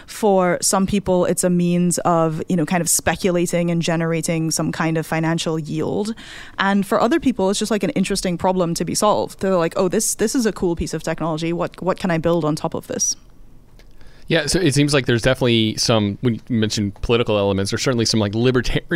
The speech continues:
Speaker 2: libertarian leaning elements, right, in a lot of the crypto space. And, and, and we, when you take a look, step back and you look at maybe decentralized finance as a whole,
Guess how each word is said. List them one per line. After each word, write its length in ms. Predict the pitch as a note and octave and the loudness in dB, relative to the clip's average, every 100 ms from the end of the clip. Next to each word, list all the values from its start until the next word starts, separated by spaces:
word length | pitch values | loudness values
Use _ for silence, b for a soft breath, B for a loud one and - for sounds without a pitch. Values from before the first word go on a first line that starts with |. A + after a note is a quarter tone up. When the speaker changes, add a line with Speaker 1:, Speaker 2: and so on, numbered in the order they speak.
| D#3 | -4
Speaker 2:
libertarian 640 | C#3 C3+ B2 B2 B2+ A#2+ | 0 2 4 2 4 4
leaning 260 | G#2+ G2+ G2 | 2 2 0
elements, 460 | F#2 F2+ F2+ F2+ G#2 | 0 -2 -4 -4 -2
right, 240 | G2 G#2+ | -2 -2
in 340 | G#2+ G2+ G2+ G2 | -2 -2 -2 -2
a 80 | G#2+ | -2
lot 160 | G2+ | -2
of 60 | G2 | -2
the 40 | |
crypto 320 | - G#2 G2 | -4 -6 -4
space. 400 | F#2+ G2 F#2 - - B B B | -6 -6 -6 -6 -8 B B B
And, 680 | A2+ G#2+ G#2 G2+ F#2 - - - | 0 2 2 0 -2 -4 -6 -4
and, 180 | B2 A2+ | -2 0
and 160 | C3+ C#3+ | 2 2
we, 120 | D3 | 2
when 260 | - D3 | 0 2
you 40 | C#3+ | 2
take 240 | - G3 | 0 0
a 40 | F#3 | 2
look, 180 | C3+ - | 0 0
step 240 | - A2+ | 2 2
back 300 | B2+ C3+ A#2+ | 4 2 2
and 180 | A#2 G2+ B B B | 0 0 B B B
you 100 | B2+ | 2
look 140 | B2 | 4
at 80 | A#2 | 2
maybe 240 | A2 G#2+ | 2 0
decentralized 840 | G2+ B2 - C3+ B2 B2+ G#2+ G2+ - | 0 -2 2 0 2 2 2 0 0
finance 380 | G#2+ G#2 F#2+ | 0 0 0
as 100 | G2 | -2
a 60 | F#2 | -2
whole, 400 | F#2 G2+ F#2+ | 0 2 0